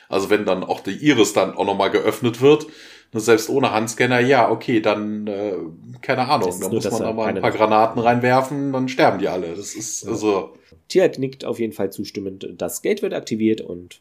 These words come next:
Speaker 2: es wird sich verabschiedet hier. Ja, Jacob, hier, Carter meint, „Tschüss, Papa.“ Und, äh, er meint dann, der Jacob, „Pass auf dich auf und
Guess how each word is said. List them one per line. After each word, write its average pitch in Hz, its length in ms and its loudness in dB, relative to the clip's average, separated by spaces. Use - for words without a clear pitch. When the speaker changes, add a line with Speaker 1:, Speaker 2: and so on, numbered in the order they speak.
Speaker 2:
es 160 180 -2
wird - 140 -4
sich - 100 -8
verabschiedet 92 540 -6
hier. 87 260 -6
Ja, 127 480 -8
Jacob, 104 580 -4
hier, 95 300 -6
Carter 90 260 -6
meint, 90 200 -10
„Tschüss, 175 240 -4
Papa.“ 139 460 -4
Und, 135 440 0
äh, 98 260 -2
er 113 80 -4
meint 110 340 -2
dann, 104 240 -4
der 98 120 -2
Jacob, 92 340 -8
„Pass 175 180 -2
auf 147 120 -2
dich 110 180 -10
auf 101 300 -2
und 92 260 -14